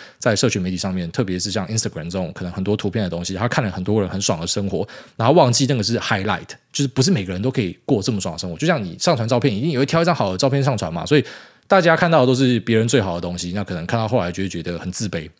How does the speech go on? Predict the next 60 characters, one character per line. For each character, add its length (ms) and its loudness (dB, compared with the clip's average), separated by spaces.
但 180 0
其 120 -2
实 360 -6
我 80 -4
们 100 2
的 60 4
生 180 2
活 80 -2
是 80 -4
比 160 -6
之 100 -2
前 80 -4
好 140 -8
很 100 -10
多， 220 -12
哦， 100 -8
这 140 0
是 140 2
肯 180 -4
定 160 -2
的， 140 -8
这 100 -4
没 80 -2
有 80 -2
什 60 -8
么 40 -8
好 80 -6
讲 160 -10
的。 120 -18
它 100 -2
绝 160 -2
对 80 2
不 80 -4
是 60 0
说 100 0
什 60 -4
么 60 -4
世 140 -2
界 120 -6
越 100 -2
来 60 -4
越 120 -4
乱， 180 -2
而 100 2
且 200 4
其 160 2
实 80 2
世 120 4
界 260 4
乱 460 4
的 80 2
本 260 -2
质， 380 0
我 120 2
觉 140 2
得 80 4
也 100 2
是 80 -2
好 200 -4
的。 120 -12